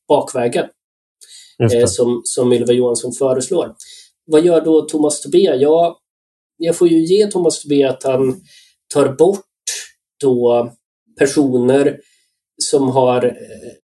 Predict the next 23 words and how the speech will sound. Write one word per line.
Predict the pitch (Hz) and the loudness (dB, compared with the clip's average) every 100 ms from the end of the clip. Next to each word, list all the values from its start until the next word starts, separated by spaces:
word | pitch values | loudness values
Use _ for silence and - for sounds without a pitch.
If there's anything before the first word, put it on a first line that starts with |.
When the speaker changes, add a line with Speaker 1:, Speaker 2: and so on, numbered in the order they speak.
| _ | _
Speaker 1:
plockats | 151 139 143 - 147 | -2 0 -2 0 -2
upp | 143 - | -2 0
ur | 135 123 | 0 2
exa-, | 123 123 - 127 120 135 | 0 -2 -4 -4 -4 -2
ur | 139 135 | 2 2
Medelhavet | 135 131 123 120 120 117 120 117 - | 4 2 0 0 0 2 0 0 -6
med | 131 120 113 110 | -2 0 0 -4
så | - 120 | -8 -6
kallad | 127 - 107 | -2 -2 -2
search | - 127 117 - 117 | -4 -2 -2 -2 -6
and | 117 127 | -2 -2
rescue | 127 - - 117 110 - _ _ | -4 -10 -8 -6 -6 -10 _ _
operation. | - - 131 135 139 143 | -14 -6 -4 2 2 2
Han | 131 139 | -2 -2
tar | 143 175 | -2 0
bort | 175 175 - | 0 -2 -2
det | 127 | -2
som | 120 123 | -2 -2
en | 123 | -2
egen | 151 143 113 117 117 113 - - - _ - | 0 0 0 0 -2 -6 -16 -18 -20 _ -4
kategori | 143 - 131 131 131 143 151 | -4 -2 0 2 2 2 0
som | 135 131 | -2 -4
ska | 123 135 | -4 -4